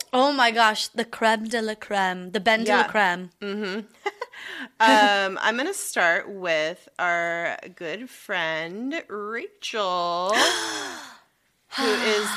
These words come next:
Speaker 2: an angel, also a patron. We love you so much, Rachel.
Speaker 1: Oh my God.
Speaker 2: And, um, let me see here. We have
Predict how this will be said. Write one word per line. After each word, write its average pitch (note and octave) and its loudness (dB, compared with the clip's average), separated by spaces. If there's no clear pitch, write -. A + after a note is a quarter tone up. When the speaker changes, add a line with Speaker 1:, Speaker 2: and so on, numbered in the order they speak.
Speaker 2:
an G#3 -2
angel, G3+ -2
also G3+ -6
a - -8
patron. A#3+ -6
We G3 -6
love F3 -2
you G#3+ -6
so G3 -10
much, F#3 -12
Rachel. B3+ -8
Speaker 1:
Oh G3+ -4
my F#3 -6
God. F3 -6
Speaker 2:
And, G3+ 0
um, G3 -4
let B3 -10
me C#4 -8
see D4+ -10
here. G#3 -4
We A3 -10
have G3+ -4